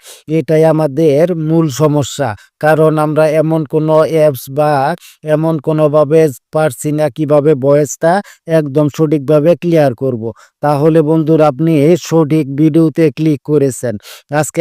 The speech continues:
আপনাদের দেখাবো একদম ক্লিয়ারভাবে, একদম ফ্রিতে কিভাবে আপনার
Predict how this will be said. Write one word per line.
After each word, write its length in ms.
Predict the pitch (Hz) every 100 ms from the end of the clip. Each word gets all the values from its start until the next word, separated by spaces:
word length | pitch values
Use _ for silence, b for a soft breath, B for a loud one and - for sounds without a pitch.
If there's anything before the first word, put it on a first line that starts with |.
| 156
আপনাদের 420 | 147 160 143 151 131
দেখাবো 380 | 147 151 143 156 147 160 185 165
একদম 460 | 151 127 151 160 165 160 _ _ -
ক্লিয়ারভাবে, 840 | 185 175 165 160 151 156 143 143 117 b b 151 156
একদম 340 | 147 131 160 160
ফ্রিতে 400 | - 165 151 170 165 147
কিভাবে 520 | 160 147 156 151 160 165 202 B B 151
আপনার 280 | 143 165